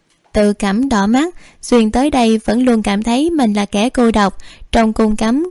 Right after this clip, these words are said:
cưỡi đao vượt lửa mà gắng sống qua ngày. Ngày hôm nay đột nhiên nhận được cái này mới thật sự cảm giác được, hóa ra trên đời này vẫn có người quan tâm, lo lắng cho nàng. "Thần thiếp thật sự có lỗi với cha mẹ huynh trưởng,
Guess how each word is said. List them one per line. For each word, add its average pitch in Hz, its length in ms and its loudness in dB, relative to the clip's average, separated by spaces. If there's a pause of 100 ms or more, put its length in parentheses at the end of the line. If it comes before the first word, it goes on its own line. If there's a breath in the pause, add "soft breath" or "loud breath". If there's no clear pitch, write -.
cưỡi 196 200 2
đao 226 280 -2
vượt 202 180 0
lửa 202 300 2 (220 soft breath)
mà 208 200 0
gắng 233 240 -2
sống 294 260 -2
qua 285 120 0
ngày. 208 360 0 (440 soft breath)
Ngày 214 220 0
hôm 226 200 2
nay 220 260 0
đột 214 200 -2
nhiên 226 180 2
nhận 202 240 0
được 196 220 0
cái 294 160 -2
này 214 300 0 (220 soft breath)
mới 285 160 2
thật 214 220 -2
sự 196 260 0
cảm 220 180 -2
giác 311 200 -2
được, 214 260 2 (240 loud breath)
hóa 262 260 0
ra 247 240 0
trên 220 220 0
đời 214 160 2
này 202 320 0 (200)
vẫn 208 180 0
có 294 140 0
người 254 240 0
quan 226 220 2
tâm, 226 280 0 (200)
lo 214 200 2
lắng 220 280 0
cho 254 120 2
nàng. 208 280 0 (1080)
"Thần 208 260 0
thiếp 302 220 0
thật 214 180 0
sự 202 180 2
có 294 140 0
lỗi 220 220 2
với 294 140 0
cha 247 200 0
mẹ 202 260 0
huynh 226 160 2
trưởng, 214 320 2